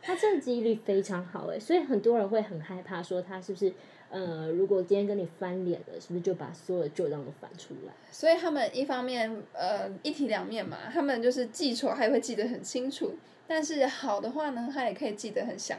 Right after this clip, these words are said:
Speaker 2: 细。
Speaker 1: 哎，真的不能怪他们，他们就是记忆力太好。
Speaker 2: 真的。
Speaker 1: 就是你不要怪他们说，“哦，为什么我们翻脸，你可以把所有几十年的旧账全部翻出来？”
Speaker 2: 嗯。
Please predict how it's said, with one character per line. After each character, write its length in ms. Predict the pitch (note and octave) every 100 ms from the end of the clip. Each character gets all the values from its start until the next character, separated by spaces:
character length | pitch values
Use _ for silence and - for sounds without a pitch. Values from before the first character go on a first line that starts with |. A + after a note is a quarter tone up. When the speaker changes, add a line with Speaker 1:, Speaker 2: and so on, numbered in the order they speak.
| G3+
Speaker 2:
细。 380 | - - F3+ A#3+
Speaker 1:
哎， 80 | C#4
真 140 | D#4+
的 60 | C#4
不 120 | C4
能 100 | G#3+
怪 180 | G#3 G3+
他 120 | G3
们， 80 | G3
他 80 | G#3
们 140 | G3+
就 100 | G3+
是 60 | G3+
记 140 | -
忆 140 | G3 F#3
力 160 | A3
太 240 | G#3+ F3 E3
好。 180 | - - - - - - - - -
Speaker 2:
真 280 | A#3 G#3+ G#3+
的。 220 | G#3 G3+ F#3+ F#3+ A3+ B3
Speaker 1:
就 100 | C#4
是 140 | D4
你 140 | D#4 G#3+
不 100 | F#3+
要 140 | F#3
怪 180 | G3+ A3
他 140 | G3+ G#3
们 260 | G3 F3+
说 460 | - G3 F#3 F3+ E3+
，“哦， 160 | G3 G#3
为 140 | A#3+
什 100 | A3
么 80 | F3
我 60 |
们 160 | D#3+ E3+
翻 240 | E3 F#3
脸， 160 | F#3 E3+
你 80 | D#3+
可 140 | F3
以 40 | F3+
把 180 | E3 F3
所 240 | - F3+
有 120 | F3
几 200 | E3 E3
十 200 | D#3+ -
年 220 | E3 E3+ D#3+
的 80 | D#3
旧 200 | D3+ E3+
账 200 | D#3+ D#3+
全 480 | - E3+ D#3+ D#3+ F#3
部 240 | G#3 G#3+
翻 260 | - D#3+ D#3
出 220 | - D#3+
来？” 100 | B2+ -
Speaker 2:
嗯。 140 | B3+